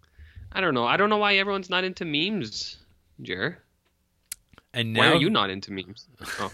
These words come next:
Speaker 2: And now to the games.
Speaker 1: Oh, okay.
Speaker 2: Life and mostly death. Two die, one lives.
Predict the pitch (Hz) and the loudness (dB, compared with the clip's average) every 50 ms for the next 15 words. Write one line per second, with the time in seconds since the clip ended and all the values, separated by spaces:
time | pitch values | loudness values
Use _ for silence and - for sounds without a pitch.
0 | - _ - - - - - - 117 117 120 123 143 143 147 127 131 117 113 120 | -10 _ -20 -20 -20 -18 -8 -6 -4 -2 0 2 2 2 0 -2 -2 0 0 0
1 | 131 143 135 104 95 98 92 - - - _ _ _ _ _ _ _ _ _ _ | 0 0 -2 -4 -4 -6 -8 -8 -10 -14 _ _ _ _ _ _ _ _ _ _
2 | _ _ _ _ _ _ _ _ _ - 104 104 - - 110 113 110 101 104 - | _ _ _ _ _ _ _ _ _ -6 -4 -4 -4 -2 -2 0 0 0 -2 -4
3 | - - - _ - - - - - 95 107 127 135 - - 143 127 120 113 110 | -12 -20 -20 _ -20 -20 -20 -12 -4 0 2 2 0 0 -4 -8 -6 -6 -6 -6
4 | 107 101 101 104 113 - - - 117 104 98 92 98 90 85 82 - - _ _ | -6 -6 -4 -4 -4 -6 -6 -6 -6 -6 -4 -4 -2 -2 -2 -4 -6 -14 _ _
5 | _ - - - - 120 123 120 113 104 101 101 101 101 98 92 82 85 85 87 | _ -14 -12 -8 -6 -6 -4 -2 -2 0 0 2 0 0 -2 -4 -6 -6 -8 -8
6 | 90 90 85 80 80 80 78 73 78 - - - | -8 -8 -8 -8 -8 -8 -8 -8 -12 -14 -14 -16